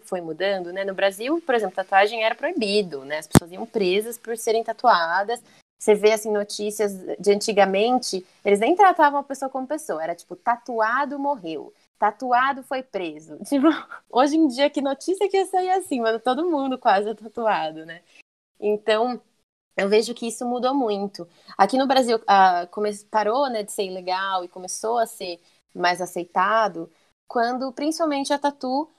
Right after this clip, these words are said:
foi pro, pra Brasília e lá a galera,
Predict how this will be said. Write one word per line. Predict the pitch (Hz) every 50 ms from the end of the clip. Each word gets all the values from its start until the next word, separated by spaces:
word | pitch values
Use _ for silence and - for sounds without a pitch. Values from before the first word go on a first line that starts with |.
| _ _ _ _ _ _ _ 262
foi | 262 262 269 294 320
pro, | 311 - 262 220 214 208 196 190 185 180
pra | - - 226 214
Brasília | 202 214 247 294 254 220 233 240 233 240 240 240 226 220 208
e | 208 208 208 208
lá | 202 208 208 220 240 254 254 247
a | 240
galera, | 202 196 202 196 196 202 208 208 208 208 202